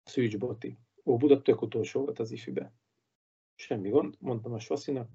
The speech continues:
„Légy, nézd meg a srácot, van benne potenciál.” Kijött, megnézett egy tizen X-es meccset, azt mondta, „Oké, igen, ügyes, de hát, hm, hát, hm,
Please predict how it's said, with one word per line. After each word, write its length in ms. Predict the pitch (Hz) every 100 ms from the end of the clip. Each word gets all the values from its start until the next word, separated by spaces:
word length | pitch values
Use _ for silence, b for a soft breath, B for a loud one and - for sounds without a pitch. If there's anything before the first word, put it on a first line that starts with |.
| _ _
„Légy, 260 | 135 127 -
nézd 320 | - 131 104 107
meg 120 | 107
a 80 | 123
srácot, 640 | - 123 120 127 120 - _ _ -
van 260 | 123 110
benne 220 | 107 123
potenciál.” 720 | 127 143 - - - 143 - - _ _ _
Kijött, 480 | - - - - - _ _ _ _
megnézett 600 | 120 113 110 101 107 -
egy 120 | 110 -
tizen 380 | - 110 107 104
X-es 300 | - - -
meccset, 500 | 123 113 - 214 _ _ _ _ _ _ _ _ _ _ _ _
azt 200 | - 117
mondta, 440 | 123 113 117 107 - b b b b _ -
„Oké, 440 | - - 131 117 -
igen, 340 | 135 135 110
ügyes, 360 | 139 135 120 104
de 120 | 110
hát, 300 | 104 98 _ -
hm, 200 | 131 127 - _ _ _ _ _
hát, 280 | 113 110 113
hm, 480 | 120 120 131 123